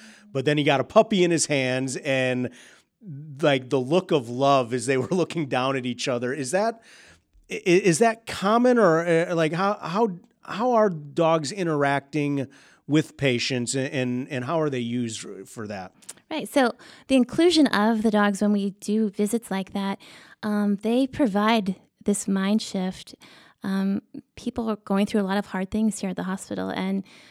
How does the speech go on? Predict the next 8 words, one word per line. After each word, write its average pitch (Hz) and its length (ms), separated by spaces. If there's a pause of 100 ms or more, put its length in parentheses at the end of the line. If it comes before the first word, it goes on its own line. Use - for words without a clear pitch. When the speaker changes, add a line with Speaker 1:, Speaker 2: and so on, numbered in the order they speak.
(400)
Speaker 2:
when 214 180
you 214 120
introduce 214 440
a 220 60
dog 190 480 (260)
into 220 300
that 190 220
setting, 185 540